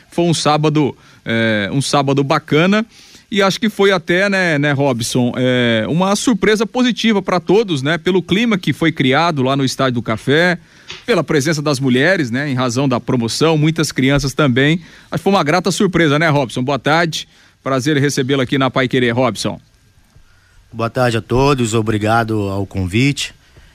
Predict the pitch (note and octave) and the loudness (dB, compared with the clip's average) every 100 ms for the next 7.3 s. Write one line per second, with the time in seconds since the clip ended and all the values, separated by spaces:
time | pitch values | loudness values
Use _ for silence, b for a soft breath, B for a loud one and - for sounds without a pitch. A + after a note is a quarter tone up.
0 | b - G#2 G#2+ G#2 G#2 G2+ G2 F#2+ F#2+ | b -12 -4 -2 0 0 -2 -2 -2 -2
1 | F2+ - A2 A2+ - C#3+ E3+ D#3+ F#3+ G3 | -4 -4 -4 -4 -6 -4 -2 0 2 4
2 | F3+ E3 E3 B2 G#2+ - G#2+ G#2 G2+ F#2 | 4 2 2 2 0 0 2 2 0 0
3 | A#2 A#2+ B2 B2+ - C3+ - A2 B2 D3 | 2 2 4 2 2 -2 -2 0 2 2
4 | C3+ A2+ F2+ - B B - A2+ A#2 A2 | 0 0 -2 -8 B B -4 -2 0 0
5 | G2 G#2 C3+ B2 A2 G#2+ G#2 G2+ B B | 0 2 2 0 0 0 -2 -6 B B
6 | B B - F#2 F#2+ F#2 F2+ F2+ G#2 - | B B -12 -8 -4 -4 -4 -4 -6 -6
7 | G2+ G#2+ | -4 -4